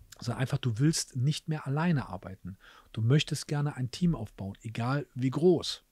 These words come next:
ja? Du willst ein, du hast verstanden und erkannt, du willst nicht mehr alleine arbeiten.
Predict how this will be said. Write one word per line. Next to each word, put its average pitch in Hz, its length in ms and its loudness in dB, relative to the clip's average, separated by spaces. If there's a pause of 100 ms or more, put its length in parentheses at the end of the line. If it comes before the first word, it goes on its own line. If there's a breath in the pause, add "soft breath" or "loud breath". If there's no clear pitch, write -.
ja? 123 220 -4 (480 loud breath)
Du 113 200 2
willst 180 440 6
ein, 151 160 -4
du 139 100 2
hast 156 200 0
verstanden 202 760 0
und 147 200 -4
erkannt, 160 540 -2 (120)
du 117 240 -4
willst 147 400 0
nicht 123 360 -2
mehr 123 280 -4
alleine 101 340 -2
arbeiten. 90 500 -16